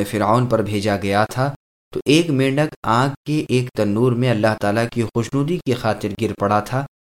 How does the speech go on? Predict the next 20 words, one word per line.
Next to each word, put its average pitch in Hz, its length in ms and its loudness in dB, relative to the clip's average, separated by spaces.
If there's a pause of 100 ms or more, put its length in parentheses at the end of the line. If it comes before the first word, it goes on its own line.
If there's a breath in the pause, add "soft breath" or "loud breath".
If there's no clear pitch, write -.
(260)
چنانچہ 151 380 4
مینڈکوں 151 720 2
کا 160 160 0
مسکن 135 580 -2
اللہ 107 340 2
تعالیٰ 110 260 0
نے 120 220 0
ٹھنڈی 123 420 0
چیز 104 300 -2
بنائی، 113 380 0 (400)
یعنی 113 300 6 (100)
پانی 104 280 4
کا 123 160 0
مقام، 131 480 2 (360)
اور 117 160 6
ان 131 140 2
کی 127 260 -2
آواز 117 680 2
کو 139 160 0
تسبیح 120 680 2